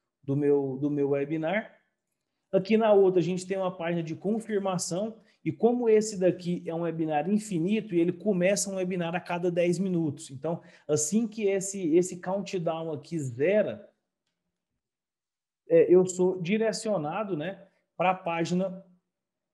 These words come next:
pra página de, pra página do próprio evento aqui, tá? É, aqui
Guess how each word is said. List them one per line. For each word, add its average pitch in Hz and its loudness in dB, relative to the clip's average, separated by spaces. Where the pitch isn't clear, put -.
pra 165 6
página 165 0
de, 156 -6
pra 170 0
página 160 -2
do 160 -4
próprio 156 -4
evento 151 -4
aqui, 107 -12
tá? 175 -6
É, 139 0
aqui 214 0